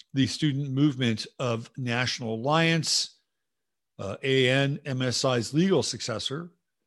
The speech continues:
She was a counselor of the Province of Rome from nineteen ninety-eight to two thousand two, after which she became president of Youth Action,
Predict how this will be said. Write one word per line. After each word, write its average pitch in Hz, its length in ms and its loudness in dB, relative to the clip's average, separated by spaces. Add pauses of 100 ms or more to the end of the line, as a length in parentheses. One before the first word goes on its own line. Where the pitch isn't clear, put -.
(600)
She - 200 2
was 127 240 4
a 127 60 0
counselor 143 800 -2 (140)
of 117 200 -4
the 117 240 -4
Province 147 1300 -2 (480)
of 110 260 -4
Rome 120 720 -2 (360)
from 120 260 -2
nineteen 143 440 -2
ninety-eight 143 500 0
to - 100 -16
two 127 180 -8
thousand 110 400 -8
two, 175 460 2 (440)
after 147 300 0
which 135 180 0
she - 120 -4
became 113 300 -6
president 139 580 0
of 104 320 -10
Youth 113 460 -6
Action, 170 640 -2